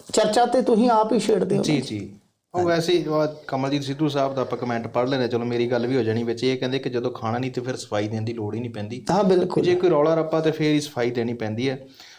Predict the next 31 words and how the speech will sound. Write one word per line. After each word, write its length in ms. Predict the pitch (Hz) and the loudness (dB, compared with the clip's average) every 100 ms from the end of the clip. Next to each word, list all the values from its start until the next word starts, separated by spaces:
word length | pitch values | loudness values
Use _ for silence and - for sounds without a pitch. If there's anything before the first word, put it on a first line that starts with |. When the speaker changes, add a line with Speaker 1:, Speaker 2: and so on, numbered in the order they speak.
| - 143 | -6 0
Speaker 2:
ਅ, 20 | 151 | 2
ਲਾਲੀ 260 | 156 180 | 2 2
ਸੈਣੀ 300 | 180 185 180 | 0 0 0
ਸਾਹਿਬ, 260 | 185 185 175 | 2 2 2
ਬਹੁਤ 160 | 180 | 2
ਸ਼ੁਕਰੀਆ 420 | 180 175 160 170 170 | 0 -2 0 2 2
ਜੀ। 280 | 175 185 - - | 0 -4 -8 -18
ਅ, 380 | - 139 143 143 | -8 -2 0 0
ਲੱਡੂ 220 | 135 147 | -2 0
ਸਿੰਘ 220 | 170 175 165 | 0 0 -4
ਸਿੱਧੂ 260 | 156 151 | -4 -6
ਸਾਹਿਬ, 260 | 156 147 143 | -4 -2 -2
ਸਵਾਗਤ 420 | - 135 143 147 | -2 -2 -2 -2
ਹੈ 80 | 143 | -2
ਜੀ 120 | 143 | -4
ਤੁਹਾਡਾ 300 | 143 123 117 | -4 -2 -2
ਵੀ, 140 | 120 | -2
ਬਹੁਤ 280 | 120 123 131 | -2 0 -2
ਸ਼ੁਕਰੀਆ। 400 | 127 117 127 135 | -4 -8 -4 -4
ਇਹ 60 | 135 | -4
ਕਹਿੰਦੇ 260 | 135 135 | -4 -6
ਕਿ 120 | 131 135 | -6 -6
ਸਰਕਾਰੀ 500 | 131 120 117 117 131 | -6 -6 -4 -4 -6
ਕਰਮਚਾਰੀਆਂ 720 | 131 123 127 131 120 120 120 | -6 -4 -4 -4 -4 -4 -4
ਦੇ 120 | 143 | -4
ਡੀ 300 | 143 120 135 | -4 -4 0
ਏ 100 | 151 | 0
ਬਾਰੇ 300 | 135 120 113 | 2 0 0
ਗੱਲ 220 | 110 110 | -2 -4
ਕਰੋ 280 | 110 113 117 | -4 -4 -2
ਜੀ। 220 | 123 127 | -4 -8